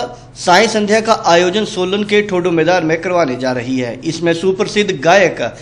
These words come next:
जानी सूफी साईं भजनों का गुणगान करेंगे। ये आयोजन साईं सभा की समाधि शताब्दी वर्ष के उपलक्ष्य में किया जा रहा है। इस कार्यक्रम का मुख्य उद्देश्य गरीब और जरूरतमंदों की सहायता करना है।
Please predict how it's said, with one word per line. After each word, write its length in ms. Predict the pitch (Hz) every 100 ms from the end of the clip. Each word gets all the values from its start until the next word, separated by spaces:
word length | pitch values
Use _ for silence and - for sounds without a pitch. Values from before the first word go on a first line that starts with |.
| - 160 131
जानी 360 | 185 214 262
सूफी 480 | 277 - 208 208 247
साईं 720 | 247 - 190 214 220 208 - 147
भजनों 340 | 160 180 196
का 560 | 190 190 196 190 - -
गुणगान 480 | 156 175 170 180 139
करेंगे। 340 | 139 139 131 127 131
ये 200 | 151 156
आयोजन 400 | 156 165 185 214
साईं 320 | 233 - 190 214
सभा 300 | 214 202 208 208
की 160 | 220
समाधि 560 | 208 185 160 165 170 208
शताब्दी 480 | - 170 156 156 160
वर्ष 260 | 160 185 -
के 140 | 208 196 196 -
उपलक्ष्य 360 | 165 190 196 185
में 220 | 170 170
किया 240 | 202 190
जा 160 | 139 127
रहा 240 | 127 123
है। 160 | 123 113 - - - - -
इस 220 | 190 165 - - - - -
कार्यक्रम 400 | 175 202 247 247
का 140 | 247
मुख्य 280 | 190 160 180
उद्देश्य 480 | 156 165 190 143 117 - - 160 151
गरीब 380 | 170 214 254 -
और 240 | 202 185 151
जरूरतमंदों 640 | 170 196 208 202 180 190
की 160 | 185 202
सहायता 400 | - 156 156 156
करना 300 | 135 147 135
है। 220 | 127 127